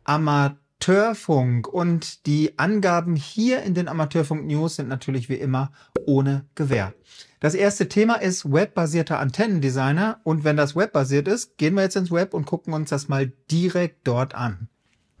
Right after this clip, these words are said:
Wir kommen über sota Antennas auf die entsprechende Seite, verlinke ich natürlich hier wieder unter dem Video.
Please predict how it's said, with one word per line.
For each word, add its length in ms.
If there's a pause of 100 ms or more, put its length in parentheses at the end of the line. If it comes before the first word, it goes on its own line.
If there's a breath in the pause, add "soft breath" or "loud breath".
(140)
Wir 100
kommen 300
über 240
sota 480
Antennas 640
auf 260
die 140
entsprechende 680
Seite, 400
verlinke 400
ich 80
natürlich 400
hier 140
wieder 180
unter 240
dem 220
Video. 560